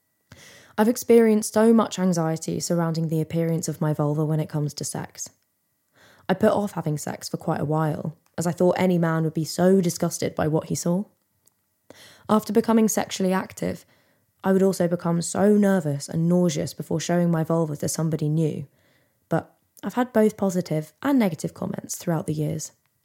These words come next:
I feel my attitude towards my vulva started to change when I was in my mid-twenties. I was having a conversation about plastic surgery with my close girlfriends when one of them blurted out that she'd love to have a labiaplasty. I couldn't believe what I was hearing.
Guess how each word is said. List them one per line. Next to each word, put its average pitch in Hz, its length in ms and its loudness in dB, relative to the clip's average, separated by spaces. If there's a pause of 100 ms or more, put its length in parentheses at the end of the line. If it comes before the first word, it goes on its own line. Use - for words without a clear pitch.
(960)
I 220 60 -2
feel 277 180 8
my 254 220 4
attitude 196 480 -2
towards 190 320 -2
my 180 140 2
vulva 165 500 -2
started 220 420 -4
to - 80 -10
change 165 480 -4
when 165 120 -4
I 165 80 -2
was 165 100 -2
in 170 120 0
my 160 140 -2
mid-twenties. 165 800 -6 (800)
I 208 60 4
was 208 120 2
having 208 240 2
a 196 60 0
conversation 175 720 -2
about 151 240 -4
plastic - 380 -8
surgery 175 520 -4 (120)
with 180 160 -6
my 160 80 -2
close 160 280 -6
girlfriends 156 720 -6 (460)
when 185 180 4
one 196 160 4
of 196 80 -4
them 180 140 0
blurted 165 500 0
out 151 180 -4
that - 120 -8
she'd 165 200 -4
love 156 460 -2
to - 80 -10
have 156 180 -4
a 151 40 -2
labiaplasty. 156 800 -6 (920)
I - 80 -20
couldn't 302 200 -6
believe 285 280 0
what - 160 -2
I 160 60 -4
was 170 140 -6
hearing. 233 440 -6